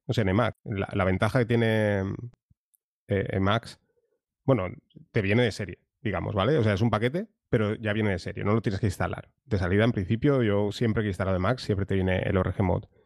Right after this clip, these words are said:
También puedes hacerlo, pues instalar ahí sí un paquete y utilizar en Markdown también, ¿eh? Dentro de Max. Pero como tú dices, eh, por ejemplo, el caso de O R G mod es súper liviano, ¿eh? O sea, en, en Max es súper liviano. Pero sí que es cierto lo que tú acabas de decir, es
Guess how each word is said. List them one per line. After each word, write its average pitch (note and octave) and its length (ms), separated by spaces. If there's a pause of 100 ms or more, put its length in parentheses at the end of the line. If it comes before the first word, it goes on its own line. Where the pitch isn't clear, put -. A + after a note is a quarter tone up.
(160)
También G#2+ 220
puedes B2 200
hacerlo, A#2+ 500
pues G2 140
instalar F#2 360
ahí G2+ 160
sí G#2+ 180
un D3+ 140
paquete G#2+ 380
y F#2+ 240
utilizar F#2+ 600 (220)
en G#2 140
Markdown F#2 300
también, F#2+ 420 (180)
¿eh? C3 160
Dentro G#2 240
de F#2 60
Max. G#2 320 (960)
Pero A2+ 360
como A2 180
tú B2 140
dices, E3 500 (160)
eh, G#2 420 (1040)
por A2+ 100
ejemplo, C#3 180
el G#2 60
caso D3 200
de C#3 60
O C#3 40
R A#2+ 60
G - 60
mod C3+ 240
es - 80
súper A2 240
liviano, G2 400
¿eh? F3+ 160
O C#3+ 80
sea, F#2+ 320
en, G2 160
en G#2+ 160
Max G#2 220
es B2 100
súper C#3+ 400
liviano. G2 360 (340)
Pero A#2 100
sí B2+ 80
que D3+ 60
es C3 80
cierto D#3+ 260
lo C#3 100
que A2+ 100
tú A#2 80
acabas G#2+ 220
de G2 80
decir, F#2 240
es G2 120